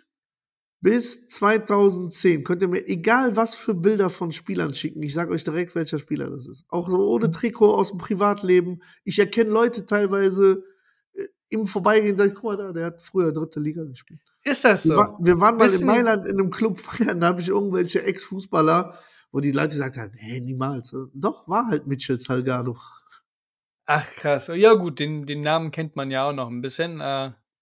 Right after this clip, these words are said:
Speaker 2: als, als, als, als kleiner Fußballfachmann oder so. Aber,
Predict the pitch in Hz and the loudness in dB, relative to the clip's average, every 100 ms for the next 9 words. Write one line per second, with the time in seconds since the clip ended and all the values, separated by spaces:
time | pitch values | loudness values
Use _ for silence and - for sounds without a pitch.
0 | _ _ _ _ _ - 127 - 131 123 | _ _ _ _ _ -12 -10 -10 -12 -12
1 | 139 127 - - 131 - 165 190 196 170 | -16 -16 -20 -20 -20 -2 2 4 4 2
2 | 190 170 - 165 151 165 - 165 160 160 | -4 -4 0 0 0 -2 -2 -4 -4 -6
3 | 151 147 147 147 - - - - 147 151 | -6 -6 -6 -8 -12 -20 -18 -4 -2 2
4 | 151 | 0